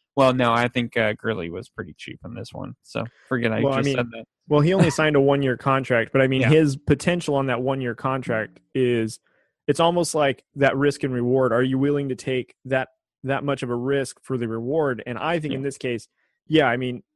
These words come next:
Speaker 2: for example, if the Raiders didn't have a back like Jacobs and we had Gurley that was still in free agency,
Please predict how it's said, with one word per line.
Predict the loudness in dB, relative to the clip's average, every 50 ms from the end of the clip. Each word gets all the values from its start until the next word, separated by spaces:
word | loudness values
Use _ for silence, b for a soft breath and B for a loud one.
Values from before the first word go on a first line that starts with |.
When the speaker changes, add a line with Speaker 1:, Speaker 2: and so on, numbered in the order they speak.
| _ -6
Speaker 2:
for | -4 -4
example, | -4 -2 -4 -4 -4 -4 -4 -6 -6 -8 -10 -14 _ _ _ _ _ _ _ _
if | -4 -4 -2 0
the | 0
Raiders | 0 0 0 0 -2 -4 -4
didn't | -4 -6 -6 -6
have | -6 -4 -4 -4 -2 -2
a | -2
back | -2 -2 -2 -2 -2 -4 -4
like | -4 -4 -4 -6 -6
Jacobs | -6 -4 -4 -4 -4 -4 -6 -8 -8 -12 -18 -20 _ _ _ _ -4
and | 0 0 0 0 0
we | 0 0 0
had | 0 -2 0
Gurley | 0 2 2 4 4 4 4 4
that | 2 2 2
was | 0 -4
still | -4 -4 -2 -2
in | -2 -4
free | -4 -4 -2 -2
agency, | -2 -2 -4 -8 -10 -8 -8 -8 -8 -8 -10